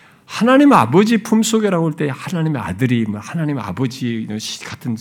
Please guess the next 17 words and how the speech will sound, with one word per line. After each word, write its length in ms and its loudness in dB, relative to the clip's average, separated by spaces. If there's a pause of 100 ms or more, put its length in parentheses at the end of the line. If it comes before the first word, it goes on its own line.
(120)
하나님이신데 540 -4
거기 240 -6
품에 260 2
안기고 360 0
이런 280 4
게 80 -2
아니란 380 -4
말이에요. 160 -20 (160)
그 180 2
용어는 680 6 (360)
"나사로가 840 4
아버지, 340 2
아브라함의 500 6
품속에 500 0
있다"라고 760 -2
했던 480 -2
용어나, 520 0